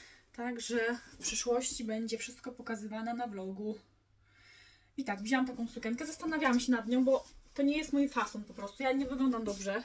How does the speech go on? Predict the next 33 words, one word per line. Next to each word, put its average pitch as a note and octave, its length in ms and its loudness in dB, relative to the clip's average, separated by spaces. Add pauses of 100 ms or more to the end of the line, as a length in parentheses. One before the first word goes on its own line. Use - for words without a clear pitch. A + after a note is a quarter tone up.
jakoś. A#3 460 -4 (540)
Trochę C#4+ 200 -2
mnie C#4 100 2
to C#4 100 -2
pogrubia. A#3+ 640 2 (1500)
No E4 200 4
ale D4+ 120 4
słuchajcie, G3 520 -6 (800)
się - 120 -6
człowiek A#3+ 360 -4 (500)
opali. G3+ 400 -12 (380)
Ja G#3+ 60 -2
jestem G#3+ 200 -6
opalaczem, G3+ 460 -6 (720)
bo A#3 60 -2
ja A#3 140 4
nie B3 100 6
lubię A3+ 140 4
się A3 120 -8
opalać. G#3+ 480 -2 (1300)
I A#3+ 100 -8
co? F#3+ 300 -6 (300)
Gdzieś B3+ 500 0
na A3+ 80 -6
jakieś G#3 240 -10
wyjście. G3+ 580 -6 (340)
Może D#4+ 300 -4
w E4 60 -14
przyszłości B3 480 -4
będę A3+ 240 -2
miała G3+ 200 -8
swój - 260 -10
ślub. - 480 -8